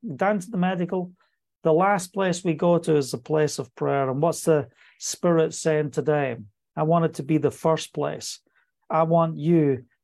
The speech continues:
to understand that you can ask anything in my name.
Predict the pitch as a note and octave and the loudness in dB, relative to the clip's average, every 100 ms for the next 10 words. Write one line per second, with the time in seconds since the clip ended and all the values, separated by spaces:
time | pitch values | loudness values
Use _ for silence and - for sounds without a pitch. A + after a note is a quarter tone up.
0 | - D#3+ D#3+ D#3 D#3+ D3 C3+ - E3 D#3+ | -4 0 0 0 0 -2 -4 -2 -2 0
1 | C#3 D3 D#3 E3+ E3+ D#3+ E3 D#3+ D#3 - | -2 -4 0 -2 -2 -4 -2 -2 -2 -6
2 | F#3+ E3+ F3+ E3+ D3 C#3 C#3+ C#3 C3+ C3+ | -2 0 0 -2 -4 -2 -2 -2 -2 -2
3 | A#2+ F#2 | -4 -10